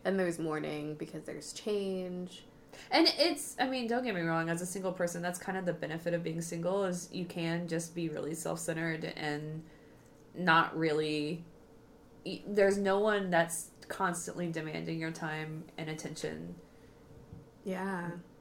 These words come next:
Speaker 2: that's right there, you know?
Speaker 1: I wanna go back to living in the jungle for a period of time. And I get really sick, and the reason that I, like, don't really wanna live in a different country for a while is because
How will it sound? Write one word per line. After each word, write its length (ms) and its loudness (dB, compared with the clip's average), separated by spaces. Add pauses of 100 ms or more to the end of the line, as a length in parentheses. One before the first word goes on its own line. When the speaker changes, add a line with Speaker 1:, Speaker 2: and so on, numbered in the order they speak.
(120)
Speaker 2:
that's 260 2
right 220 -6
there, 340 -6
you 120 -2
know? 340 -4
Speaker 1:
I 100 0
wanna 180 2
go 120 2
back 240 2
to 120 2
living 320 2
in 60 2
the 80 -2
jungle 480 -2
for 160 -4
a 40 -6
period 300 -8
of 100 -10
time. 520 -8 (580)
And 120 2
I 60 4
get 80 4
really 240 4
sick, 600 -2
and 400 0
the 60 -2
reason 280 0
that 120 -2
I, 120 -2
like, 380 -4
don't 180 -2
really 200 0
wanna 260 -2
live 140 -2
in 80 -2
a 40 -4
different 220 -8
country 300 -4
for 140 -2
a 60 2
while 300 0
is 180 0
because 600 -4